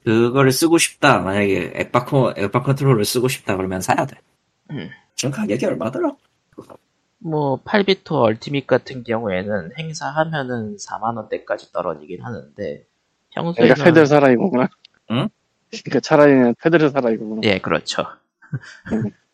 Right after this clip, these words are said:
Speaker 1: 얼티메이트 싸지.
Speaker 2: 그러니까
Speaker 3: 닌텐도 프로콘 칠만 원 하나?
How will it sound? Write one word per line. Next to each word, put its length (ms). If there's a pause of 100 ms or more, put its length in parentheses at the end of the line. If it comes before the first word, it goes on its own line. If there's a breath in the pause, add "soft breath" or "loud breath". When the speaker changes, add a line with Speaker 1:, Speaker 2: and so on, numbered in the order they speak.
(480)
Speaker 1:
얼티메이트 500
싸지. 400 (680)
Speaker 2:
그러니까 220
Speaker 3:
닌텐도 280
프로콘 380
칠만 300
원 100
하나? 220